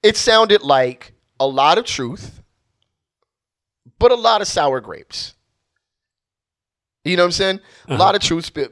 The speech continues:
Speaker 1: mixed in with a lot of sour grapes. And I wish you guys would stop picking your heroes, b-, like, stop picking bitter heroes. That's, <laughs> that's my opinion of it. You know what I'm saying? Stop picking bitter heroes.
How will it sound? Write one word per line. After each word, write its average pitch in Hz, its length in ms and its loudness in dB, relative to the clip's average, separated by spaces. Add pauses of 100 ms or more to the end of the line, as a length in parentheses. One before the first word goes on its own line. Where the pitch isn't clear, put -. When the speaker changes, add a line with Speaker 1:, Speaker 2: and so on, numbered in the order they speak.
(140)
Speaker 1:
mixed 139 260 -10
in 147 100 -4
with 135 80 -4
a 123 40 -6
lot 147 200 2
of 156 60 -4
sour 139 260 0
grapes. 113 380 -6 (540)
And 160 120 2
I 147 60 2
wish 165 400 -2
you 233 80 -8
guys 156 340 4
would 120 120 -8
stop - 420 -2
picking 160 320 -4
your 131 140 -4
heroes, 127 540 2
b-, - 100 -20 (400)
like, 135 340 -8
stop - 300 -4
picking 160 300 -8
bitter 120 220 -2
heroes. 87 600 -12 (520)
That's, 143 240 0
<laughs> - 80 -6
that's - 400 0 (520)
my 143 200 0
opinion 120 380 -8
of 95 100 -12
it. - 120 -20
You 147 100 -14
know 170 80 0
what 170 60 4
I'm 165 40 -4
saying? 175 240 -4 (420)
Stop 185 400 0
picking 160 300 -4
bitter 120 220 -2
heroes. 87 520 -10